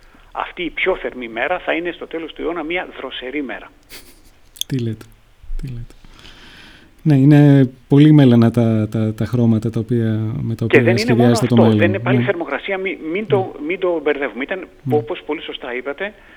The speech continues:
Speaker 1: μεγάλες περι-, επειδή οι βροχές είναι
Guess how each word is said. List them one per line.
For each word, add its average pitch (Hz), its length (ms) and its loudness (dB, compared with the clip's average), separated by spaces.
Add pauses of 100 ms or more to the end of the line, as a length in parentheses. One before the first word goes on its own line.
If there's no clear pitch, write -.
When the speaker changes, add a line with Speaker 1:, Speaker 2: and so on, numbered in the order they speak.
(420)
Speaker 1:
μεγάλες 139 500 -4
περι-, 139 260 -4
επειδή 127 300 -10
οι 214 80 -10
βροχές 165 560 -10 (320)
είναι 156 440 -4